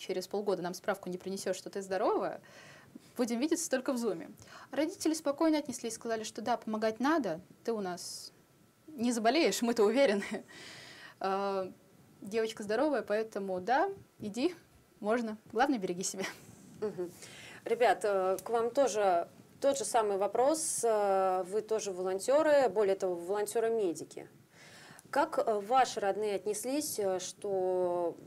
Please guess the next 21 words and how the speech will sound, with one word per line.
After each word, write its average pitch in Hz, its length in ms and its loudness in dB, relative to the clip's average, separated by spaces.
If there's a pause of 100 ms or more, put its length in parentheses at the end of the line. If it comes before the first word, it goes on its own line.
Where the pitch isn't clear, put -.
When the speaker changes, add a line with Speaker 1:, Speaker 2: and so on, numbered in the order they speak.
(140)
Speaker 2:
вы 190 240 0
в 185 80 -10
красной 254 380 0
зоне 185 320 -2
работали, 170 760 -8
да, 202 240 0
и 180 380 -2
помогали 185 540 0
при, 185 440 0
э, 165 440 -2 (100)
перепрофилировании 175 1300 0 (360)
больниц, 208 760 0
э, 190 480 2
в 185 60 -6
инфекционные 185 640 -4
госпитали? 175 580 -4
Это 185 160 -2
же 185 160 -4 (680)
тоже 190 580 2 (500)
тяжелая 208 440 2
работа. 180 440 -2